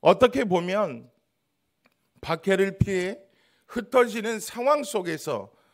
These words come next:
복음을 전파하기라는 결코 쉬운 일이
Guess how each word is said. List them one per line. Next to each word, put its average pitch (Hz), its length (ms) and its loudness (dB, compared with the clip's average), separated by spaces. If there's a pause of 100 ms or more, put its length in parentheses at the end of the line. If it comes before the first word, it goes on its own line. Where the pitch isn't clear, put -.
(260)
복음을 196 360 2
전파하기라는 185 960 -2 (420)
결코 180 840 0 (240)
쉬운 254 560 -4
일이 190 400 -4